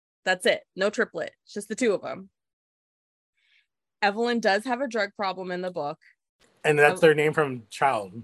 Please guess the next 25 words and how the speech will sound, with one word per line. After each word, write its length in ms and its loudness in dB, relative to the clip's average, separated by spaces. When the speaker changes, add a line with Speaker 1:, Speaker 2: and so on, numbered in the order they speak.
Speaker 1:
Mm-hmm. 140 -8
Speaker 2:
childhood? 400 2
Speaker 1:
Mm-hmm. 320 -6
Speaker 2:
Okay, 160 -6
whereas 360 -6
here 220 4
they 140 -4
changed 340 -12
their 120 -8
names. 500 -12
Speaker 1:
Yeah. 300 -2
They're 400 0
dripping 1120 2
with 340 0
wealth. 420 -2
So, 220 4
like, 320 0
okay, 240 -6
so, 140 0
like, 140 -6
Sean's 500 0
whole 240 0
thing 280 -2
is, 140 -6
like, 300 -2